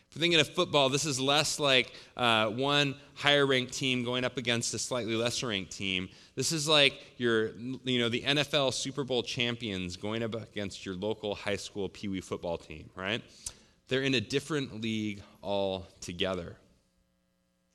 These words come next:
Okay, so we've looked at kind of the machine guns. Uh, now let's move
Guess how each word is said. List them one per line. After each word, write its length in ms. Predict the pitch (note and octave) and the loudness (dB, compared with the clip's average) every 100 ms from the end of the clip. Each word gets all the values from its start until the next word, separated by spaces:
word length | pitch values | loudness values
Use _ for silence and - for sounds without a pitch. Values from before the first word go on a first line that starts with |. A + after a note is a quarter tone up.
| _ _ _ _ _ _ _ _ - - | _ _ _ _ _ _ _ _ -18 -6
Okay, 440 | B2+ C3 C#3 G2+ - - - - - - | -4 4 4 4 0 -10 -20 -20 -20 -6
so 120 | D3 | 2
we've 180 | C#3+ C3+ | 4 6
looked 280 | F3 G3 G3+ | 6 6 6
at 120 | - | 4
kind 160 | F3 D#3+ | 2 2
of 60 | |
the 80 | C#3+ | 2
machine 420 | C3 - F#3+ G3+ | 2 2 2 2
guns. 460 | C#3+ A2+ A#2+ D3 - - - - | 4 6 4 2 -4 -10 -18 -4
Uh, 140 | C3+ C#3+ | 2 4
now 240 | E3+ G#3 | 6 6
let's 280 | A3+ - E3 | 4 2 0
move 440 | D#3 D3 D3 D#3+ | 4 4 4 0